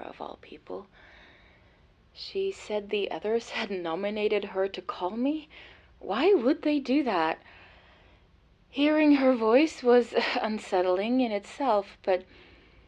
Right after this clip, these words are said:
the message was about you. She's, <sighs> no, they're all worried about you.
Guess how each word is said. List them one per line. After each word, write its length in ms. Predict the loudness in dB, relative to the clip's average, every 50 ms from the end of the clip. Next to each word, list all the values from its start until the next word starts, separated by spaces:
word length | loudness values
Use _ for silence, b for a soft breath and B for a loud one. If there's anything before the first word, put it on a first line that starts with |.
| B B B B _ _ -18
the 100 | -14 -12
message 640 | -10 -10 -8 -10 -10 -10 -8 -8 -6 -6 -8 -10 -8
was 240 | -6 -6 -6 -6 -8
about 440 | -10 -8 -8 -8 -8 -8 -10 -10 -12 _ _ _ _ -20 _ _ _ _ _ _ -16
you. 500 | -14 -12 -10 -10 -10 -10 -12 -14 -16 -20 -20 -20 -20 -20 _ _ _ _ _ _ _ _ _ _ _ _ _ _ _ -20 _ _ _
She's, 480 | -16 -12 -10 -6 -6 -6 -6 -6 -10 -16 -20 _ -20 -20 _ _ _ -14
<sighs> 440 | -14 -12 -12 -14 -16 -18 -18 -18 -16
no, 360 | -14 -12 -12 -14 -14 -18 -20 -20 B B B B B B B B -4
they're 260 | -2 0 0 0 0
all 220 | 0 0 2 0 0
worried 400 | 0 0 0 0 0 -2 -4 -6
about 380 | -8 -10 -10 -14 -14 -14 -14
you. 320 | -14 -14 -14 -14 -16 -20